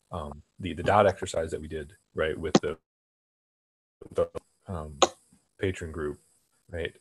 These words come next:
Um, how do we, how do we sort of figure out which of these options or which of the features in the options are really hitting on the,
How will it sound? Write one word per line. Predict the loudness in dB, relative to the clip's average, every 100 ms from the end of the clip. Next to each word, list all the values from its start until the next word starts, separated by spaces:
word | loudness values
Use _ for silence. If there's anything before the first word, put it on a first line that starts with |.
| -10
Um, | -8 -8 -10 -14
how | -2 0
do |
we, | 0 -2 -2 -8 -18 _ -8
how | -2
do |
we | -2
sort | -2 2 4
of | 4 0 -4 -18 _ _ -14 -14 _ _ _
figure | -4 -2 0 4
out | 6 4 2
which | -2 -2 -6
of | -12 -10
these | -10 -6
options | -2 -4 -4 -4 -2
or |
which | -2 -6
of | -8
the |
features | -4 -4 -2 -6 -4
in |
the | -2 -2
options | -4 -8 -4 -4 0
are | -2
really | -4 -12 -10
hitting | -10 -10 -12 -16 -16 -14
on | -12 -12 -14 -18 _ _ _
the, | 4 4